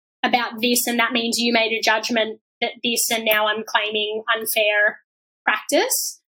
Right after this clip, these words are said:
So yes, absolutely, but also just different opinions, different communication styles. You're gonna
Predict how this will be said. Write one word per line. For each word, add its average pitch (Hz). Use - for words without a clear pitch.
So 240
yes, 247
absolutely, 240
but 247
also 240
just 240
different 240
opinions, 233
different 240
communication 220
styles. 226
You're 233
gonna 226